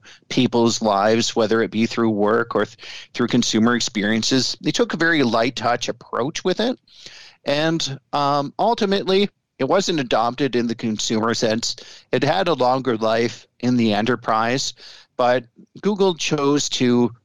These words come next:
stop development of that hardware and instead support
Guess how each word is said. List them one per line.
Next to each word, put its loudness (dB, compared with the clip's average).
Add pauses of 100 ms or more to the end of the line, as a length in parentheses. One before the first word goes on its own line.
(160)
stop 0
development 0
of -6
that 0
hardware -2
and -4 (120)
instead -2 (320)
support -2